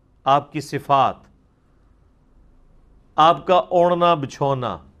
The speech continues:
आप किस तरह के इंसान थे। तो उन्होंने कहा, "कुरान नहीं पढ़ते हो?" कुरान ही नबी अलैहिस्सलाम का अखलाक था। यानी कुरान को जो मतलूब इंसान है ना, अगर परफेक्ट फॉर्म में कोई मौजूद है रूए अर्ज़ के ऊपर, तो मोहम्मद रसूलुल्लाह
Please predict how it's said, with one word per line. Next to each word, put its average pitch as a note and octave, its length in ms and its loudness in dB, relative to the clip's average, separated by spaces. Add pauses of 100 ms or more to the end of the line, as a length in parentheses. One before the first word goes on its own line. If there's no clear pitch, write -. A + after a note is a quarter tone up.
(500)
आप F3 220 2
किस G#3 260 -2
तरह A#3 220 4
के G#3+ 120 0
इंसान C3 540 -2
थे। A2+ 80 -10
तो D3+ 120 -10
उन्होंने E3 220 -8
कहा, - 100 -8
"कुरान D#3 320 -2
नहीं F#3 140 -6
पढ़ते F3+ 280 -8
हो?" D#3+ 140 -10 (420)
कुरान G3+ 380 4
ही G3+ 140 -2
नबी E3 180 0
अलैहिस्सलाम C3 440 -4
का G#2+ 100 -8
अखलाक F#2+ 340 -8
था। G2 220 -18 (460)
यानी F#3+ 180 -2
कुरान G3+ 460 4
को A3 160 -2
जो G#3+ 120 2
मतलूब F#3 540 0
इंसान F#3 600 2
है D3+ 180 -2
ना, D#3 240 -2 (500)
अगर E3 260 4
परफेक्ट G3 480 -2
फॉर्म E3 260 0
में D#3+ 140 -4
कोई D#3+ 160 -4
मौजूद C3 420 -4
है A2+ 120 -2
रूए C3 180 -2
अर्ज़ C3+ 320 -4
के B2 80 -8
ऊपर, G2 200 -10 (480)
तो C#3 120 0
मोहम्मद B2+ 400 -6
रसूलुल्लाह A2+ 580 -4